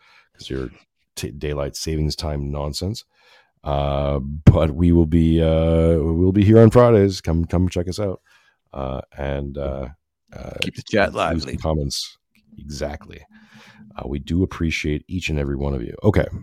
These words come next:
Speaker 1: so let's just lead with this. This is Tucker and Candace talking about stuff. Uh, Candace is getting into, uh, the setup to this is she's talking about some letter written by, uh, students at Harvard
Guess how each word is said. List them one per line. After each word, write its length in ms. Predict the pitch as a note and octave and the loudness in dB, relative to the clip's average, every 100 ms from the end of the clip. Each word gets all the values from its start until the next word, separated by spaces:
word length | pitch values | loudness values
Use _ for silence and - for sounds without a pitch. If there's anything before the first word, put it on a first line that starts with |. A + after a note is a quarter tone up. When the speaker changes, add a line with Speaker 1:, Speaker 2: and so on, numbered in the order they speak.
| - | -16
Speaker 1:
so 760 | - - - A#2 F#2+ D2 C#3+ G#3 _ _ _ _ _ _ - - _ _ _ _ _ - | -14 -10 0 4 4 4 2 0 _ _ _ _ _ _ -20 -20 _ _ _ _ _ -4
let's 100 | C3 | -2
just 260 | A#2+ - - | -2 -6 -4
lead 200 | E2+ C#2 | -4 -4
with 120 | - | -8
this. 140 | - C3+ | -2 0
This 140 | D3 | 0
is 120 | D#3 | 2
Tucker 400 | - D3+ C3+ A#2 | 4 6 6 6
and 140 | G2+ F2 | 6 2
Candace 400 | - G#2 F#2+ - | 0 4 4 4
talking 400 | - E2+ - D#2 | 4 2 2 -2
about 340 | D#2 D#2 D2+ _ _ | 0 -2 -2 _ _
stuff. 420 | - F2 E2+ - - - | -10 -2 -2 -2 -10 -6
Uh, 320 | D#2+ D#2 D#2 | -2 0 0
Candace 340 | - F#2+ F2 E2+ | 0 2 2 0
is 80 | |
getting 240 | E2 E2 D#2+ | 2 4 4
into, 1300 | D#2+ D2+ - E2+ D#2 D#2 D#2 D#2+ D#2 D#2 D#2 E2 - | 2 -2 -2 0 2 0 0 0 0 -2 -2 -6 -8
uh, 360 | B1+ C2 C2+ - - | -10 -6 -6 -8 -14
the 160 | - G2+ | -8 2
setup 240 | C#3 A#2+ | 6 6
to 60 | - | 8
this 180 | G#2+ - | 6 6
is 80 | F2 | 2
she's 240 | - F#2+ - | 2 2 4
talking 300 | B2 B2+ A#2 | 2 4 6
about 220 | G2 F2 | 6 6
some 220 | F#2+ E2+ | 4 4
letter 240 | F2+ F#2 | 6 4
written 360 | E2+ F2 F2 E2 | 4 2 2 2
by, 440 | D#2+ D#2+ D#2+ D#2 - _ - | 2 2 2 0 -4 _ -14
uh, 240 | C2+ C2+ | -10 -10
students 340 | - F#2 E2+ | -6 -2 0
at 60 | D2+ | 0
Harvard 460 | C#2+ D#2+ D#2 D#2 | 0 0 2 -2